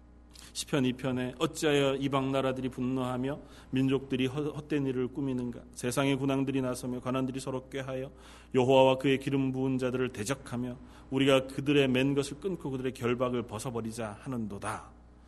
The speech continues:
세상은 그러하다고요. 그런데 시편의 이 기자가 뭐라고 노래합니까? 삼 절에 "하늘에 계신 이가 웃으시며 주께서 그들을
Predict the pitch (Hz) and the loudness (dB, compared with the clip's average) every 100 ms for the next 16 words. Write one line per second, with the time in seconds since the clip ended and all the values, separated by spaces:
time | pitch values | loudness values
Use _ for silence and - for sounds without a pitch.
0 | - 226 226 254 226 185 208 185 175 151 | -2 0 4 4 4 4 2 2 0 -4
1 | 120 95 - - - - - 151 147 143 | -6 -10 -14 -20 -20 -20 -4 0 2 2
2 | 139 - - 156 143 147 147 139 160 151 | 0 -4 -8 -6 -6 -4 -4 -4 -6 -8
3 | 147 139 135 131 120 131 135 135 127 131 | -8 -8 -6 -4 0 0 0 -2 -6 -6
4 | 123 117 - 185 - 131 131 147 180 - | -8 -10 -12 -12 -8 -6 -2 0 -2 -10
5 | - - - 180 160 147 147 156 147 135 | -18 -10 2 6 6 6 2 0 0 2
6 | 131 - 156 143 160 143 143 123 113 92 | 2 0 0 4 4 4 2 2 0 -4
7 | 85 - - 131 127 123 120 113 | -10 -10 -6 -6 -6 -4 -2 -4